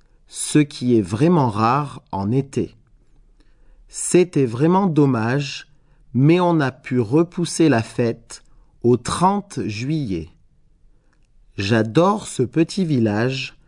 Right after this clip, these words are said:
car c'est tranquille, tout le monde se connaît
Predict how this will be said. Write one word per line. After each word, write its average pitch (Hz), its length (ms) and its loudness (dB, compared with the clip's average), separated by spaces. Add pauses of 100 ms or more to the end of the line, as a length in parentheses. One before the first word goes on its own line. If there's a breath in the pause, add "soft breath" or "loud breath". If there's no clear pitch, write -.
(260)
car 175 240 2
c'est - 200 -6
tranquille, 147 800 -4 (880)
tout 214 180 4
le 208 140 6
monde 151 440 0
se - 200 -6
connaît 113 640 0